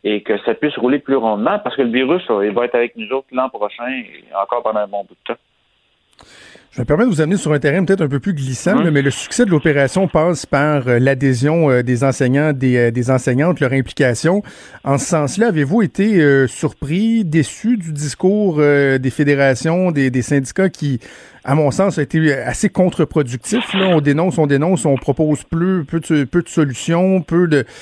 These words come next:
Speaker 2: on, on, on n'est pas en mode atténuation des craintes, au contraire. Comment vous avez évalué ce discours-là ?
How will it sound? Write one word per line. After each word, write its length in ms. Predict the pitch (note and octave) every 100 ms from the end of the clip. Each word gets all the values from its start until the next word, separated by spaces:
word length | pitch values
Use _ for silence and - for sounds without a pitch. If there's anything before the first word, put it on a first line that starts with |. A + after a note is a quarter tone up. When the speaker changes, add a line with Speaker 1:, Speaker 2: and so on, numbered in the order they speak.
| - - -
Speaker 2:
on, 80 | B2+ C#3
on, 220 | C3+ C#3
on 100 | C#3
n'est 80 | D3+
pas 140 | -
en 120 | F#3
mode 200 | D#3 E3+
atténuation 560 | D#3 - D#3+ D3+ C3+ F3
des 160 | D3+ C3
craintes, 340 | - E3+ F3
au 60 | C#3+
contraire. 580 | C#3+ C3 C3 E3+ F#3+ -
Comment 200 | D3 F#3
vous 100 | D3
avez 200 | C3+ D3
évalué 340 | C3+ C3 F#3
ce 60 | F#3+
discours-là ? 500 | C3 - C3 A#2